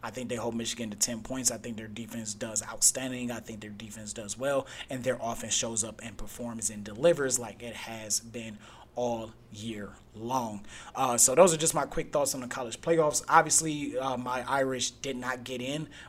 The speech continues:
but that don't matter. You know what I'm saying? We still got the Fiesta Bowl and everything like that, even though I wish it was called Totino's so I can get some scoops.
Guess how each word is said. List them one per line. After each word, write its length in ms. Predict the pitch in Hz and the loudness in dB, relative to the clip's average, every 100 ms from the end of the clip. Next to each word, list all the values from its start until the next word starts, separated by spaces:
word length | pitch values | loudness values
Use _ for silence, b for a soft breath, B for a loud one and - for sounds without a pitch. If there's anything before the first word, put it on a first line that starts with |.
| B | B
but 220 | 151 135 - - - | 4 4 -6 -14 -2
that 200 | - 143 | 2 4
don't 200 | 147 143 | 4 2
matter. 260 | 143 160 | 4 6
You 240 | 175 170 131 | 4 2 -2
know 140 | 135 | -2
what 60 | 131 | 0
I'm 80 | 131 | 2
saying? 260 | 139 135 | 2 2
We 160 | 135 127 | -4 -4
still 180 | - 131 | -4 -4
got 220 | 131 123 | -4 -6
the 80 | 120 | -10
Fiesta 480 | - 131 131 - | -8 -2 4 4
Bowl 400 | 127 135 139 147 | 4 2 2 2
and 140 | 135 117 | -2 -4
everything 400 | 120 120 131 127 | -6 -8 -8 -6
like 240 | 123 117 | -6 -4
that, 160 | 123 147 | -4 -2
even 160 | 120 | -4
though 100 | 113 | -6
I 40 | 113 | -6
wish 200 | 117 113 | -6 -4
it 60 | |
was 80 | 113 | -4
called 240 | - 117 - | -2 -4 -4
Totino's 440 | 107 - 127 143 | -4 -6 -2 0
so 120 | 123 | -2
I 60 | 110 | -4
can 100 | 110 | -6
get 100 | 110 | -6
some 140 | - | -2
scoops. 400 | - - - - | -2 -2 -2 -2